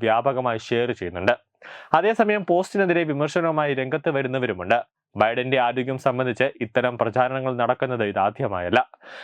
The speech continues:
തെരഞ്ഞെടുപ്പ് സമയത്ത് മുൻ പ്രസിഡന്റിന്റെ മാനസികാരോഗ്യവും ബുദ്ധിശക്തിയും വരെ ചൂണ്ടിക്കാട്ടി പലവിധ പ്രചാരണങ്ങളുണ്ടായിരുന്നു.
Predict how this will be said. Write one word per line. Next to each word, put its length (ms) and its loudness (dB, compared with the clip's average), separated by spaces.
തെരഞ്ഞെടുപ്പ് 400 4
സമയത്ത് 400 0
മുൻ 340 -2
പ്രസിഡന്റിന്റെ 560 0
മാനസികാരോഗ്യവും 960 0
ബുദ്ധിശക്തിയും 640 2
വരെ 180 2
ചൂണ്ടിക്കാട്ടി 800 0
പലവിധ 340 2
പ്രചാരണങ്ങളുണ്ടായിരുന്നു. 1080 0